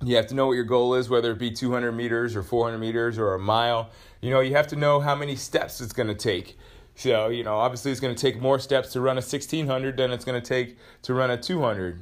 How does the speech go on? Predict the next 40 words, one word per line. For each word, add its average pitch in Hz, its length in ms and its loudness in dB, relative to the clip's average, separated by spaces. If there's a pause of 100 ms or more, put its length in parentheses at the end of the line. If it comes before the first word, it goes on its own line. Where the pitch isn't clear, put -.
(100)
you 101 120 -6
know? 120 280 0
So 127 420 2 (280)
if 113 160 -4
you, 156 220 0
um, 151 340 2 (600)
track 185 380 4
it 180 80 4
out, 165 320 6
plan 160 260 2
it 156 80 0
out, 147 260 4
sometimes 143 600 -2 (260)
you 131 140 2
have 135 160 4
short-term 143 580 0
goals 131 440 2
that, 127 140 2
you 123 140 -4
know, 120 180 0
will 113 200 0
help 123 240 0
you 123 120 0
out, 123 320 2
uh, 110 180 2
that 117 260 0
you 110 200 -6
can 110 280 -6 (240)
achieve 117 380 -2
right 120 160 2
away. 123 280 2
Sometimes 117 480 -2
you 113 80 -4
have 113 160 0
longer-term 110 640 -2
goals 117 440 0
and 104 100 -4
you 101 60 -2
have 104 120 -2
to 110 160 -2